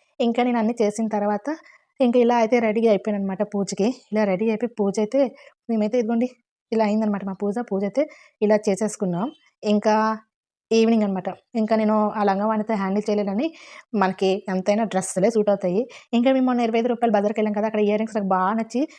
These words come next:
మా ఆయనకి బాగా నచ్చాయండి ఇయర్ రింగ్స్. కాబట్టి మా ఆయనే తీసుకున్నాడు. మా ఆయనకి ఎంత బాగా నచ్చాయో ఇయర్ రింగ్స్. So ఇంకా ఇలా రెడీ అయిపోయి వినాయకుడిని కదిపేసి నిమజ్జనం చేద్దామని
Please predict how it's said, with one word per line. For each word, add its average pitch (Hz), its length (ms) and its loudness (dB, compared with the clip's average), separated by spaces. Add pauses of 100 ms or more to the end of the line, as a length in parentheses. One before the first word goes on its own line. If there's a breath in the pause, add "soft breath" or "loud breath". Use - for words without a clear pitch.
(140 loud breath)
మా 202 120 4
ఆయనకి 202 220 2
బాగా 185 160 4
నచ్చాయండి 196 420 0
ఇయర్ 185 120 0
రింగ్స్. 180 280 -2
కాబట్టి 196 320 -2
మా 185 80 0
ఆయనే 180 220 -2
తీసుకున్నాడు. 185 520 -4
మా 202 160 -2
ఆయనకి 185 200 -6
ఎంత 175 140 -6
బాగా 196 140 -2
నచ్చాయో 202 300 -2
ఇయర్ 180 200 0
రింగ్స్. 180 340 -6 (520 soft breath)
So 233 60 6
ఇంకా 226 340 0
ఇలా 220 180 0
రెడీ 214 280 0
అయిపోయి 220 340 0
వినాయకుడిని 220 560 -2
కదిపేసి 208 400 -2
నిమజ్జనం 214 400 0 (100)
చేద్దామని 208 560 0